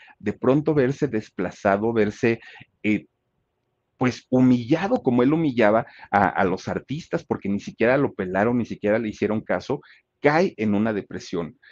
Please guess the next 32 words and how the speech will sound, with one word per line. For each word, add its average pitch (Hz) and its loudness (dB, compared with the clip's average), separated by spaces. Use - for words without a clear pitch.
Su 120 -2
problema 147 0
del 117 -2
hígado 120 0
se - -2
agrava 135 2
y 120 0
en 135 4
ese 175 -4
momento 147 0
los 98 -2
doctores 127 -2
allá 104 -2
en 104 -4
Houston 113 -4
le 98 -2
dicen, 104 -4
"O 113 4
trasplante 180 0
de 143 0
hígado 135 2
en 113 2
este 147 -2
momento 143 0
o 101 2
adiós 110 0
Raúl 127 0
Velasco". 95 -6
Raúl 165 6
Velasco 139 -4
misteriosamente 147 -2
consigue 117 -2